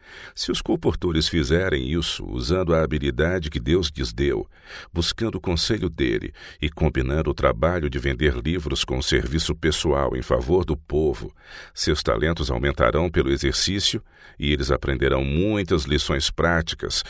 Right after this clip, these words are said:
as quais não lhes seria possível aprender na escola.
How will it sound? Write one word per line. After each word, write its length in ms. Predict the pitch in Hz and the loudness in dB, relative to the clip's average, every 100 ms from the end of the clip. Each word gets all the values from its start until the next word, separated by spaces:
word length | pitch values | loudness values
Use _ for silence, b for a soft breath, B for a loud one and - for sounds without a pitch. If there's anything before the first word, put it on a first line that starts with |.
| B B | B B
as 200 | - - | 0 0
quais 480 | - 110 110 101 73 | 0 0 0 0 0
não 200 | 90 110 | 0 0
lhes 180 | 95 - | 0 2
seria 340 | 90 71 98 | 2 2 -2
possível 640 | 82 95 - - 117 127 | 0 0 0 0 2 2
aprender 520 | 120 - 127 92 78 76 | 2 2 0 4 4 4
na 100 | 76 | 2
escola. 560 | - - 62 53 52 | 0 0 2 2 -2